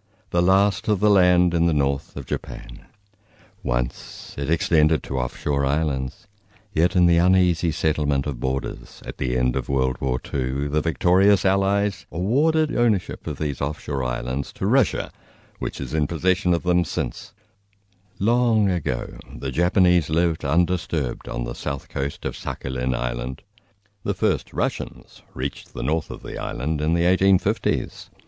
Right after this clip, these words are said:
The two nations agree in eighteen fifty-five to share control of the island.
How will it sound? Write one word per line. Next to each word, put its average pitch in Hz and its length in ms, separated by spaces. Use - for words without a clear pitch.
The 127 120
two 160 220
nations 117 460
agree 67 640
in 69 160
eighteen 87 340
fifty-five 95 960
to - 180
share 82 520
control 57 600
of 57 120
the 58 160
island. 60 480